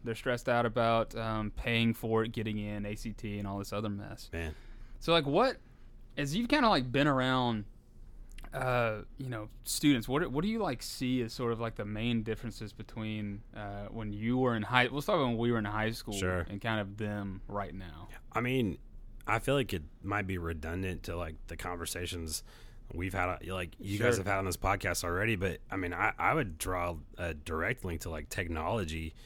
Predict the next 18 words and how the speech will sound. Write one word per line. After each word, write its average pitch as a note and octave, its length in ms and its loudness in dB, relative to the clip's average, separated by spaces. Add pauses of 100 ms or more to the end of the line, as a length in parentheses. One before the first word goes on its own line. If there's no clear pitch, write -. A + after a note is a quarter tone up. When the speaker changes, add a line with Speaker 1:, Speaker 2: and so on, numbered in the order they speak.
Speaker 1:
Yeah. B2 200 0
Speaker 2:
and G#2 80 2
just F#2 280 -2
this - 320 -2 (360)
realm G2 360 -2
of F2+ 100 -2
social F#2+ 360 -2
media. E2+ 480 -2
I - 440 -14
mean, A#2 60 6
there C3 80 6
really D3+ 180 8
was A#2+ 340 6
only A2+ 220 0
one A2+ 380 4
social G2 380 0
media F2+ 440 0
when, E2 320 -4